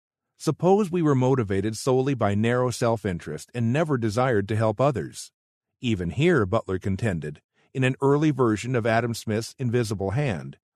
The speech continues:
that actions based solely on self-interest will often benefit others. By acting merely from regard, suppose, to reputation, without any consideration of the good of others, men often contribute to the public good.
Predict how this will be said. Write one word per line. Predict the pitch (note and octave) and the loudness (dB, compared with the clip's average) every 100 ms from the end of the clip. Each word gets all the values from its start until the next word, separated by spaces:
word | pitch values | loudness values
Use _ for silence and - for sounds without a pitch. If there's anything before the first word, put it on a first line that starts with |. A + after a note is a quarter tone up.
| _ | _
that | G#2 F#2+ | -4 0
actions | A2 B2+ - C3+ A2 | 0 -2 -2 -4 0
based | A#2+ A#2 - | 0 0 0
solely | C3 C#3 C3 | 0 2 2
on | A#2 | 0
self-interest | A#2 C3 C#3 B2 G2 F#2+ G2+ - | 0 2 2 0 -2 -2 -6 -2
will | B2+ D3 | -2 2
often | F3+ G3 A#2 | 0 2 0
benefit | G#2 C3 A2+ - A2+ | 2 2 0 0 2
others. | C3 A#2+ D2 A#1+ - - _ _ _ _ _ - | 2 0 -4 -10 -16 -18 _ _ _ _ _ -2
By | G#2 | 0
acting | G#2 A2+ - A2+ A2+ | 2 0 2 4 4
merely | B2 A#2+ G2+ | 4 4 0
from | - A2+ | 2 2
regard, | A2 G2+ A#2+ G#2 F2 F2 | 2 4 4 4 0 -4
suppose, | - G#2+ D#3 A2 F2+ F#2+ - | -8 -2 2 2 0 -6 -6
to | B2 | -2
reputation, | A2+ A#2+ G#2+ G2 C3 C3+ - C2+ - _ _ _ | 0 0 -2 -2 0 0 -4 -10 -14 _ _ _
without | A#2 A#2+ C#3 E3+ | 0 2 2 2
any | D#3 D3+ | 0 0
consideration | - C3+ - D#3 C3+ G#2 G2 C3 C3 | -2 -2 -2 0 2 0 0 -4 -2
of | |
the | C#3+ | -2
good | A2+ A2+ G#2 | 0 2 2
of | F#2+ | 4
others, | B2+ F#2+ C#2 C2 - _ _ _ _ | 2 0 -8 -14 -20 _ _ _ _
men | G#2+ B2+ F3+ G3 | 0 2 2 2
often | D#3 D3+ D#3 | 2 2 0
contribute | D3 C3 - F3+ G#2 F#2+ | 0 -2 0 0 0 -2
to | A#2 | -2
the | B2 | -2
public | - G#2+ F#2 G2+ | 2 0 0 -2
good. | G#2+ B2+ F#2+ G#2+ | 2 2 2 -10